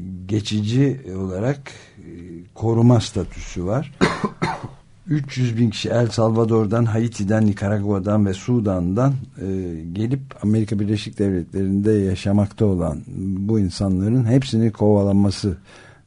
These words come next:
sınır dışı edilmesi tehlikesi an meselesi iken hakim durdurmuş bu kararı. Bayağı ilginç yani.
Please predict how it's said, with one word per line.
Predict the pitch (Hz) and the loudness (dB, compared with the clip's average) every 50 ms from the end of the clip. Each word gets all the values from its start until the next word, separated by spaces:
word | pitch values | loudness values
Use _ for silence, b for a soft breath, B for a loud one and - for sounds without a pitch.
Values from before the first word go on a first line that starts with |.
| _ _ - 139 117 117 - - | _ _ -12 -12 -12 -12 -12 -10
sınır | - - 127 131 120 98 | 2 6 6 8 8 6
dışı | 90 90 - - 92 | 2 -4 -4 -2 -2
edilmesi | 92 87 90 90 87 87 87 - - - | -2 0 0 0 0 0 -2 -4 -6 -4
tehlikesi | - 92 90 87 87 85 - 90 85 - - - 98 - - - - - _ - | -2 0 0 0 -2 -4 -4 -4 -4 -4 -4 -4 -6 -6 -6 -10 -20 -16 _ 6
an | 123 139 139 | 8 8 10
meselesi | 123 101 90 87 - - 82 80 80 76 - - 85 80 | 8 8 4 0 -4 -4 -6 -4 -6 -8 -8 -8 -8 -8
iken | 80 - - 127 143 156 139 B B B B B B B B B B B B B - | -8 -2 0 0 0 0 0 B B B B B B B B B B B B B -8
hakim | - 98 98 95 95 - 131 135 110 | -4 -2 -2 -2 0 2 4 4 4
durdurmuş | 98 107 104 92 90 98 92 92 92 - - - | 4 0 -2 -2 -2 -4 -4 -4 -4 -6 -8 -12
bu | 82 80 | -12 -10
kararı. | 82 87 82 78 73 73 78 76 69 65 - - | -8 -8 -8 -6 -8 -10 -12 -14 -16 -18 -20 -16
Bayağı | - 87 104 107 101 95 92 95 98 98 - - | -12 -6 -4 -4 -4 -4 -4 -4 -6 -8 -10 -14
ilginç | 92 92 98 95 92 90 98 87 - - - | -14 -12 -12 -10 -6 -6 -6 -6 -6 -8 -10
yani. | - 101 98 92 90 87 | -8 -6 -6 -4 -6 -6